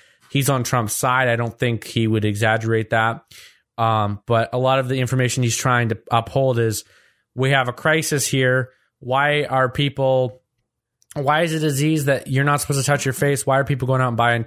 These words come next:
toilet paper?" Uh, that's kinda what he's, he's trying to expose the,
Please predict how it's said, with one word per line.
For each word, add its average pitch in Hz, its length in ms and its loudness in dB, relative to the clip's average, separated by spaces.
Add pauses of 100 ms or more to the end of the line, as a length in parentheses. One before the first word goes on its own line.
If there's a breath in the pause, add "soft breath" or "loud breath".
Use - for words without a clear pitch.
(140)
toilet 131 240 2
paper?" 110 480 0 (560 soft breath)
Uh, 110 200 2
that's 123 220 0
kinda 131 220 0
what 120 180 0
he's, 117 240 0
he's 131 240 0
trying 143 240 0
to 117 220 -2
expose 123 720 0
the, 110 300 0